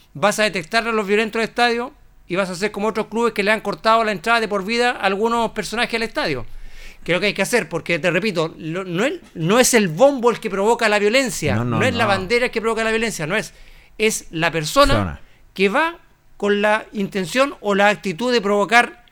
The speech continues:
Speaker 1: violencia en los estadios, porque hay hinchas, digámoslo, de Colo-Colo, Católica en la U, que ni siquiera ven el partido, Jorge.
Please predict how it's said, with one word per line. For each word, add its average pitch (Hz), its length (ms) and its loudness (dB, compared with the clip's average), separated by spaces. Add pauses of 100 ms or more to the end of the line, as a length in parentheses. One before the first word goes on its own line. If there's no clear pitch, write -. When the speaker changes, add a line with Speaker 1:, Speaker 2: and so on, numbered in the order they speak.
(220)
Speaker 1:
violencia 202 800 0
en 190 100 -4
los 190 140 -2
estadios, 156 440 2 (200)
porque 147 240 -2
hay 190 160 4
hinchas, 180 480 -4 (500)
digámoslo, 190 440 2
de 160 100 2
Colo-Colo, 156 640 2 (340)
Católica 190 480 0
en 208 80 0
la 208 100 4
U, 262 280 0 (120)
que 131 120 -12
ni 131 40 -10
siquiera 135 340 0
ven 214 120 0
el 214 80 -6
partido, 269 340 -4
Jorge. - 320 -10